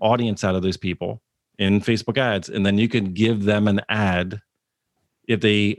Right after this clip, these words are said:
consume so much of that video, as an example, or they went to your business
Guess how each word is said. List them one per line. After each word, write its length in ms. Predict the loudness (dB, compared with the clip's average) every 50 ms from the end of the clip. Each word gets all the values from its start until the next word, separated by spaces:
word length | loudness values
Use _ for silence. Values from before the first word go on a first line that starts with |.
| -4
consume 500 | -2 -2 -2 -2 0 0 0 2 2 2
so 160 | 0 0 2 2
much 240 | 2 2 0 0
of 80 | 0 0
that 140 | 0 -2 -2
video, 360 | -2 -2 -2 0 0 0 -2
as 120 | -2 -4
an 80 | -6 -8
example, 460 | -8 -8 -10 -10 -10 -10 -14 -16 -16 _ _ _ _ _ _ _ _ _ -20 -20 -20 -20 _ _ 0
or 280 | 4 4 6 4 4
they 160 | 2 0 2 2
went 180 | 2 0 0 2
to 100 | 4 4
your 160 | 6 6 4
business 720 | 4 2 0 2 0 0 -2 -2 -6 -8 -12 -14 -16